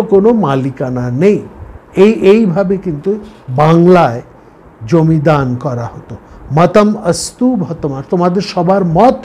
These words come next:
যেন এতে থাকে যে এই জমির মালিকানা অমুককে দেওয়া হলো, এর পূর্ব কোনো দাবিদার নেই। এখন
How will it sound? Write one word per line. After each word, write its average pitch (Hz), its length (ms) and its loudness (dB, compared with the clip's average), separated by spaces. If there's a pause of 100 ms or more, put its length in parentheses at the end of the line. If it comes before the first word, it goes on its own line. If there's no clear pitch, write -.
(400)
যেন 151 180 0
এতে 151 220 -4 (120)
থাকে 180 280 -4 (380)
যে 151 140 2
এই 143 60 2 (100)
জমির 165 300 0 (100)
মালিকানা 139 520 -4 (500)
অমুককে 214 440 2 (180)
দেওয়া 107 260 -8 (100)
হলো, - 260 -20 (520)
এর 202 100 6 (260)
পূর্ব 214 280 2 (180)
কোনো 196 160 -2 (140)
দাবিদার 139 480 -4 (200)
নেই। 240 140 0 (760)
এখন 220 200 2